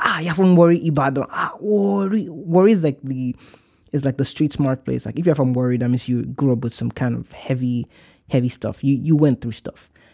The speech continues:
And you got hard, you got strong, you got toughened by the experiences you had. So, I got a bit of those experiences, but of course not as much as those who grew up in the streets themselves. Um, so I'm grateful for that. Um,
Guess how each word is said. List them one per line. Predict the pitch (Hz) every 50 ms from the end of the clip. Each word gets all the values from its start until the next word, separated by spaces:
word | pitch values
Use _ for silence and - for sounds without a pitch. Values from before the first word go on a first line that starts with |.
| _ _ -
And | - 135 131 127 127 127 123
you | 127
got | 123 143 131 -
hard, | - - - - 151 147 143 143 131
you | 131 127
got | - 139 131 -
strong, | - - - - - 143 135 131 131 131 127
you | 123 120 117
got | - 131 120 - - - - - - _
toughened | - - 143 139 - 143 123 120 117
by | 113 113 113
the | 110 117 107
experiences | 104 - - - 123 120 120 113 120 110 -
you | 117
had. | 107 110 110 - -
So, | - - 202 170 - - - - - - _ _ _ _ -
I | - 180 196
got | 185 165 208 214 - - _ -
a | 156
bit | 147 175 170
of | 151
those | 147 151 135
experiences, | 131 - - - 147 143 139 143 143
but | 139 135
of | 123 -
course | - 151 131
not | 160 156
as | 143 127 139
much | 135 139 135 -
as | 127 120
those | 120 131 131 127 -
who | - 139
grew | 123 - 131 127 127
up | 120 - - -
in | - 127 123
the | 120 113
streets | - - - 160 147 123 - - - -
themselves. | 120 117 113 - 156 151 131 113 110 - -
Um, | - 123 113 117 117
so | - - 131
I'm | 127 127
grateful | - 135 131 123 123 120
for | - 104
that. | 104 135 - 294 - _ _ _ _ _ _ _ _ _ _ -
Um, | 170 170 170 170 165 165 165 165 165 160 160 160 160 160 156 156 151 156 139